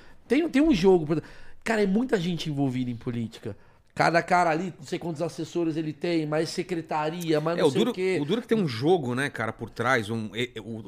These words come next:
Speaker 2: o tal do sistema. Que parece que ele é meio, ele, ele funciona à parte das pessoas que tão lá. Sai e entra gente, parece que tem um esquema muito pesado lá,
Speaker 1: Tem,
Speaker 2: que
Speaker 1: tem.
Speaker 2: funciona desde a,
Speaker 1: É, o Tropa
Speaker 2: desde
Speaker 1: de
Speaker 2: o
Speaker 1: Elite
Speaker 2: Império
Speaker 1: dois
Speaker 2: até
Speaker 1: é uma bo-,
Speaker 2: agora.
Speaker 1: é um bom resumo, né? O Tropa de Elite dois.
Speaker 2: É.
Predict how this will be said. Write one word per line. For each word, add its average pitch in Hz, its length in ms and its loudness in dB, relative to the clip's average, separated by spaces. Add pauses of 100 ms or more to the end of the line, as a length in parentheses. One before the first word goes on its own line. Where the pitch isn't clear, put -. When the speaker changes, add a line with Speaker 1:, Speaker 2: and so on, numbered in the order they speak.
(120)
Speaker 2:
o 104 40 -14
tal 135 220 -2
do 127 80 -6
sistema. 120 720 -6 (720)
Que 127 80 -6
parece 139 380 -2
que 143 100 -4
ele 143 100 0
é 151 60 4
meio, 147 600 0
ele, 131 240 -2
ele 139 160 0
funciona 151 840 -2
à 139 120 -2
parte 156 600 -2
das 156 240 2
pessoas 151 380 -2
que - 100 -16
tão 160 220 -2
lá. 113 260 -6 (300)
Sai 165 360 2
e 151 120 2
entra 143 240 0
gente, 123 340 -4
parece 147 220 -6
que 139 60 -10
tem 143 120 -4
um 160 60 -2
esquema 156 400 -4
muito 143 300 -4
pesado 131 640 -2
lá, 120 160 0
Speaker 1:
Tem, 170 260 0
Speaker 2:
que 147 100 0
Speaker 1:
tem. 160 160 0
Speaker 2:
funciona 151 300 2
desde 160 540 2
a, 143 320 4 (240)
Speaker 1:
É, - 80 2
o 180 40 6
Tropa 165 200 8
Speaker 2:
desde - 100 10
Speaker 1:
de 214 60 8
Speaker 2:
o - 20 10 (120)
Speaker 1:
Elite - 120 6
Speaker 2:
Império 170 320 12
Speaker 1:
dois - 140 12
Speaker 2:
até 208 100 10
Speaker 1:
é 190 60 12
uma - 120 8
bo-, 170 100 10
Speaker 2:
agora. 139 160 8
Speaker 1:
é - 40 6
um 214 80 4
bom 240 140 6
resumo, 220 480 2
né? 139 80 -2
O 139 60 -6
Tropa 156 260 -2
de 135 80 -2
Elite 139 260 -4
dois. 131 240 0
Speaker 2:
É. 160 280 4